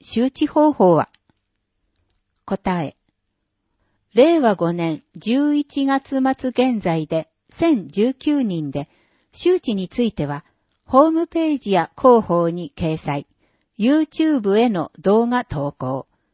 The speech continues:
各窓口、関連施設にチラシ設置などにより、登録促進に取り組んでいます。問い。市公式ラインを使って気軽に相談できるようにしては？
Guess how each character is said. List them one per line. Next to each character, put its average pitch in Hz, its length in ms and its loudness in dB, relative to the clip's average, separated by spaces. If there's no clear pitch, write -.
各 285 380 -4
窓 185 280 -2
口、 - 360 -8
関 294 300 0
連 302 200 2
施 - 80 -14
設 269 320 -6
に 170 280 -8
チ - 160 -6
ラ 254 120 2
シ 285 160 -6
設 - 340 -4
置 240 140 -6
な 262 120 2
ど 233 120 0
に 185 140 -4
よ 175 120 -4
り、 185 200 -8
登 262 200 4
録 262 200 0
促 - 260 -6
進 294 280 0
に 277 140 0
取 160 180 -8
り 185 60 -12
組 185 220 -4
ん - 20 -8
で 156 100 -2
い 143 100 -4
ま 151 120 -2
す。 - 200 -14
問 170 260 -2
い。 - 80 -12
市 - 280 -4
公 285 260 6
式 - 240 -6
ラ 302 160 4
イ 277 140 2
ン 220 80 -2
を 202 60 -6
使 - 260 -6
っ 240 80 -6
て - 320 -6
気 - 140 -16
軽 285 280 -2
に 294 160 2
相 269 260 0
談 269 220 0
で 269 120 -4
き 320 140 -8
る 302 140 -2
よ 220 160 0
う 208 60 -4
に 156 120 -4
し - 100 -16
て 180 140 -2
は？ - 120 -8